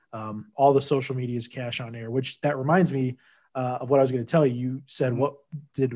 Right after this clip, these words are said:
Speaker 1: we, um, what kinda drew us in to doing radio?"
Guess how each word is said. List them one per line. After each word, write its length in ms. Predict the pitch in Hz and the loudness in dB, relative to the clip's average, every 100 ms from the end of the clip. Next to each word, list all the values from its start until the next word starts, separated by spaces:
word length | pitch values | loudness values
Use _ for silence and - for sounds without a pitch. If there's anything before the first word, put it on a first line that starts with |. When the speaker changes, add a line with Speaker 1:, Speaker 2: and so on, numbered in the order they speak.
| 113 | -4
Speaker 1:
we, 240 | 120 120 | -4 -4
um, 400 | 113 104 98 101 _ _ _ 143 | -4 -6 -8 -12 _ _ _ -6
what 220 | 131 139 | -6 -4
kinda 200 | - 143 | 0 0
drew 360 | 120 123 143 135 | -2 2 6 6
us 220 | 120 - | 4 0
in 360 | 147 135 113 113 _ _ _ | 2 0 -2 -10 _ _ _
to 80 | - | -8
doing 260 | 131 131 117 | -2 -2 0
radio?" 640 | 113 170 143 117 104 104 | 4 4 4 0 -6 -10